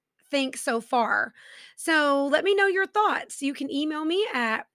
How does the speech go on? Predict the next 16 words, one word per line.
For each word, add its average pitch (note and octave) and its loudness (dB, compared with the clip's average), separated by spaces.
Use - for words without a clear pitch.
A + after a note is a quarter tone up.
texas A#3 -8
true A#3+ -8
crime A3+ -4
podcast B3 -8
at F4 -12
gmail A3 -6
dot G3+ -8
com, A#3+ -6
or D4 2
you D#4 2
can D#4+ -4
also D4 0
find C#4 0
me C4+ -2
on A#3 0
Instagram A#3 -6